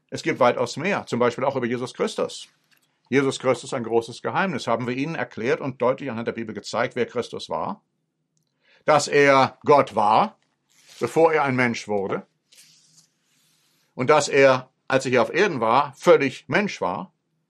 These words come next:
die Sünde im Fleisch überwunden hat,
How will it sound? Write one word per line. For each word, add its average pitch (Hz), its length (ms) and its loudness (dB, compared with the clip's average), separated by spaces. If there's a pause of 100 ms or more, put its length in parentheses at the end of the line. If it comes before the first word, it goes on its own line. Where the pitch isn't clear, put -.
(640)
die 113 60 -4
Sünde 160 360 2
im 143 240 -2
Fleisch 196 480 0
überwunden 110 540 -4
hat, - 440 -8